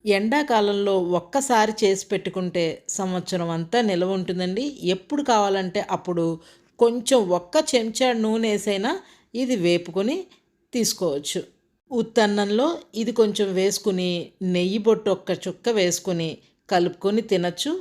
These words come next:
లేదా పప్పుల్లో కూడా తినచ్చండి. అలాగే వేగించిన వాము కారం కూడా ఎయిర్ టైట్ డబ్బాలో పెట్టుకుంటే టూ, త్రీ డేస్ కూడా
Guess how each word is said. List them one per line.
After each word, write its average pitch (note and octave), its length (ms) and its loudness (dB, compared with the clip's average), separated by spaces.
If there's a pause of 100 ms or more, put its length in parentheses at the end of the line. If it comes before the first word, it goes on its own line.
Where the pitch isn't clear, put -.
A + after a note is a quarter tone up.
(140)
లేదా E3 300 2 (140)
పప్పుల్లో F3+ 420 0 (140)
కూడా D#3+ 160 -2 (100)
తినచ్చండి. D3+ 640 -6 (1040)
అలాగే F#3+ 340 2 (280)
వేగించిన B3+ 580 2
వాము G#3+ 300 0
కారం G#3+ 320 4
కూడా F3 160 2 (220)
ఎయిర్ A#3 240 4
టైట్ A#3+ 260 4
డబ్బాలో F#3 420 2
పెట్టుకుంటే F3 440 -4 (480)
టూ, B3+ 80 2 (140)
త్రీ A3+ 160 2 (100)
డేస్ G3+ 200 4 (100)
కూడా A3+ 140 0